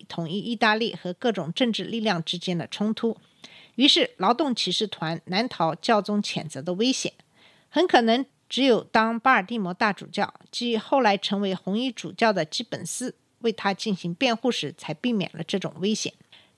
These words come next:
直到一八九一年，教宗才对社会危机发表言论。年迈的利奥十三世概括性地提出天主教对于资本家和工人之间关系的基本立场。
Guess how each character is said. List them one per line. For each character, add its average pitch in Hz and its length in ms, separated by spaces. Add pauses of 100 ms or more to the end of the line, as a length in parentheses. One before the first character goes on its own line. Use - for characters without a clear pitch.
直 294 140
到 320 160
一 320 160
八 311 220
九 - 180
一 262 200
年， 185 200 (100)
教 247 160
宗 247 220
才 160 220
对 208 180
社 226 220
会 202 160
危 202 140
机 208 200
发 196 240
表 196 140
言 143 260
论。 190 160 (540)
年 214 180
迈 302 200
的 226 120
利 226 180
奥 196 120
十 143 160
三 190 300
世 - 260 (420)
概 294 160
括 269 220
性 247 220
地 175 100
提 175 240
出 - 320 (200)
天 262 200
主 196 140
教 - 420
对 220 200
于 180 100
资 262 220
本 156 200
家 190 220
和 160 160
工 247 240
人 190 180
之 208 140
间 196 260
关 247 240
系 - 160
的 180 120
基 - 180
本 156 240
立 196 160
场。 - 180